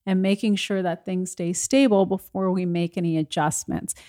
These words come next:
And that's why it's a painstaking process, because I have to allow my body some time to adjust,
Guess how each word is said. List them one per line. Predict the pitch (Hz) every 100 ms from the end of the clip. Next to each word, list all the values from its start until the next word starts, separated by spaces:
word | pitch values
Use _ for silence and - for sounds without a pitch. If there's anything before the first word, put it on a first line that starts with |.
| - -
And | 214
that's | 233 262
why | 277 247
it's | 214 202
a |
painstaking | - - 214 202 196 - 185 175 170
process, | - 233 240 - - -
because | - 190 - 208 180
I | 185
have | 196
to | 202 185
allow | 165 175 180 233
my | 233 196
body | 185 180 185 170 180
some | - 180 170
time | - 190 185 185
to | 185 175
adjust, | 165 147 190 185 330 - -